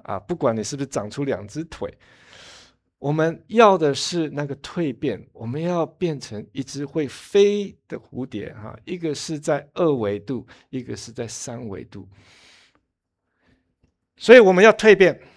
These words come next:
不要一直停留在信仰的起点，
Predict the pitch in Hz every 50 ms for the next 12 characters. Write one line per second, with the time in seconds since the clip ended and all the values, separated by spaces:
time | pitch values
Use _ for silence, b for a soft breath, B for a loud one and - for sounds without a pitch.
0 | b b _ - 180 208 208 180 - 180 220 175 - 160 160 151 151 143 151 156
1 | 156 151 143 160 151 147 - - - 190 165 143 120 107 110 110 - - - 117
2 | 123 135 151 117 98